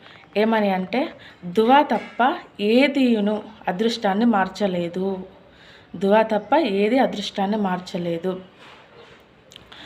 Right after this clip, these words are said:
మరియు పుణ్యకార్యములు తప్ప ఏదియును ఆయుష్ను హెచ్చింపజాలదు" అని రసూలుల్లాహ్ సల్లల్లాహు అలైహి వసల్లం ఉపదేశించారట.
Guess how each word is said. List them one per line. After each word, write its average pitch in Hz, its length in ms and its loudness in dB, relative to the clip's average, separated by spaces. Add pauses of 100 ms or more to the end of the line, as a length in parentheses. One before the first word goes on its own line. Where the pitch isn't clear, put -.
(300)
మరియు 214 340 4
పుణ్యకార్యములు 262 1000 4
తప్ప 226 440 -2
ఏదియును 254 880 2 (120)
ఆయుష్ను 240 640 2 (260)
హెచ్చింపజాలదు" 202 1200 0 (1080)
అని 277 460 2 (760)
రసూలుల్లాహ్ 220 520 2
సల్లల్లాహు 233 360 2
అలైహి 220 160 4
వసల్లం 214 380 -2
ఉపదేశించారట. 196 1000 -2